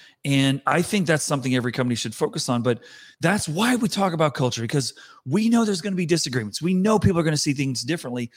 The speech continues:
So let's develop a framework that facilitates us getting through that. Right.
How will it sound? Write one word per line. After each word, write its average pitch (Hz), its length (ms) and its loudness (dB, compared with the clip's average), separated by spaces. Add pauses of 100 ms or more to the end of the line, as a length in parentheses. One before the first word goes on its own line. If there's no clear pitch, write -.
(120)
So - 220 0
let's 170 480 0
develop 156 600 4
a 147 60 -8
framework 160 840 -2 (560)
that 135 140 -2
facilitates 175 640 4
us 127 140 0
getting 123 240 2
through 123 300 -4
that. - 180 -10 (200)
Right. 175 220 -4